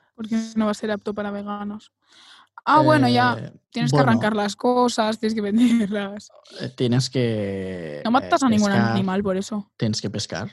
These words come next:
Speaker 1: Ah, sí, es verdad. <laughs> Sí que no
Speaker 2: Entonces,
Speaker 1: matas
Speaker 2: se meten
Speaker 1: animales.
Speaker 2: mucho, se meten mucho cuando tienes que pescar a, eh, peces.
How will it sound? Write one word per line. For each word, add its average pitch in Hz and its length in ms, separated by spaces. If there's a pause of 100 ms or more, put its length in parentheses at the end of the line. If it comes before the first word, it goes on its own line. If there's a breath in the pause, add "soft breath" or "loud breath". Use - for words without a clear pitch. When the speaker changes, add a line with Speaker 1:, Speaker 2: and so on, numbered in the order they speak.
(120)
Speaker 1:
Ah, 233 160
sí, - 200
es 226 280
verdad. 214 220
<laughs> - 140
Sí 247 100
que 240 140
no - 80
Speaker 2:
Entonces, 127 280
Speaker 1:
matas - 140
Speaker 2:
se 131 80
meten 127 280 (100)
Speaker 1:
animales. 143 60 (120)
Speaker 2:
mucho, 147 340
se - 220
meten 127 320
mucho 143 300 (260)
cuando 131 420
tienes 127 280
que 135 100
pescar 120 380
a, 117 240
eh, 107 360
peces. - 520